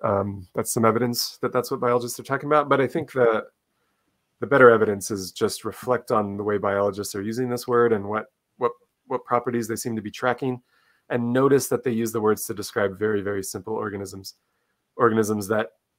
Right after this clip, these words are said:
just share nothing with us with regard to hormone levels, chromosome structure,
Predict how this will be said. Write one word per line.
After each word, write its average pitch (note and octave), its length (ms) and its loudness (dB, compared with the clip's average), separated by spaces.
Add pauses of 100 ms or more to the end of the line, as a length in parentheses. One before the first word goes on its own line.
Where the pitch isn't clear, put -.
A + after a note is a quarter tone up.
just - 180 -8
share - 560 2
nothing A2 560 -2
with G2+ 160 -4
us - 340 -6
with A2+ 140 -8
regard G#2+ 300 0
to G#2 60 -2
hormone A2 380 -2
levels, G2 460 -4
chromosome G#2+ 440 -2
structure, G2+ 600 -6